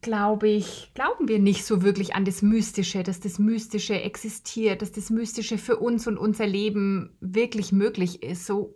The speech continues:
oft sind wir auf der Suche nach Beweisen und nach dem Rationalen und nach dem Verstand, weil das ist auch einfach so ein Zeichen vom Überlebensmodus, von in diesem Stressmodus sein,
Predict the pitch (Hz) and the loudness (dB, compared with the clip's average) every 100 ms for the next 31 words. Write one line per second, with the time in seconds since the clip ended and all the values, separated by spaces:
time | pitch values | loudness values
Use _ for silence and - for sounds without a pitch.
0 | - 226 262 - - 240 220 - 208 233 | -4 -4 -4 -10 -8 -4 -2 -4 -4 -2
1 | 214 - 247 233 202 202 - 202 196 214 | -4 -6 -8 -6 -4 -4 -2 -2 2 2
2 | 214 208 214 202 190 - - - - 220 | 4 2 0 0 0 -2 -14 -14 -4 2
3 | 214 202 202 - 233 220 214 220 - 214 | 2 2 0 0 -2 -2 -2 -4 0 2
4 | 202 190 185 196 190 185 - 196 175 185 | 4 4 4 2 0 0 0 -2 -2 -4
5 | - - 180 175 175 - - _ _ _ | -6 -4 -4 -4 -8 -18 -20 _ _ _
6 | _ _ _ - 185 185 190 190 190 196 | _ _ _ -8 -4 -2 0 0 -2 -4
7 | - - - - - 220 214 214 - 202 | -10 -20 -20 -14 -2 -2 -2 -8 -2 0
8 | 208 214 - _ 202 202 208 196 - 196 | 0 -4 -12 _ -2 -2 -4 -8 -4 -2
9 | 180 - 214 226 220 196 202 - 208 190 | -2 -2 -2 -2 -2 -2 -2 -4 -4 -4
10 | 202 196 185 202 226 214 - 190 190 190 | -2 -2 0 -2 -2 -2 0 0 0 0
11 | 202 202 208 - 196 202 196 180 - - | -2 -2 -6 -4 -4 -2 -2 -2 -4 -6
12 | 220 220 190 185 185 180 - 175 185 | -6 -2 -2 0 -2 -4 -2 0 0